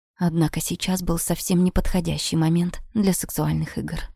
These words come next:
Попытавшись взять себя в руки и найти что-то подходящее, я обнаружил, что теперь во всех этих вещах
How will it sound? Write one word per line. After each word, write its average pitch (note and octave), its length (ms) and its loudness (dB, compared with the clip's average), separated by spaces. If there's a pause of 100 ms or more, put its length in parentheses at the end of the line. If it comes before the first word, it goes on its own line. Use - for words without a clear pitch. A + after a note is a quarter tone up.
(1000)
Попытавшись E3 640 2
взять E3 220 4
себя E3+ 220 4
в E3 60 -2
руки F3 340 -2 (240)
и G3+ 140 6
найти F3+ 360 4
что-то - 300 -4
подходящее, E3+ 840 0 (340)
я A#3 220 4
обнаружил, G#3+ 520 8
что - 260 -2
теперь G#3+ 480 0
во F3 100 6
всех - 300 0
этих F#3+ 260 -2
вещах G#3 480 0